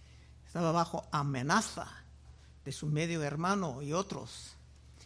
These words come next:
Pero Salomón era muy joven. No tenía gran experiencia en el arte del gobierno,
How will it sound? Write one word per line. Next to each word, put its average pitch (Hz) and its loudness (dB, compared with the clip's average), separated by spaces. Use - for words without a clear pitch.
Pero 294 2
Salomón 294 6
era 320 6
muy 285 6
joven. 285 4
No 240 8
tenía 269 6
gran 233 6
experiencia 233 6
en 214 6
el 185 6
arte 220 6
del 196 6
gobierno, 220 6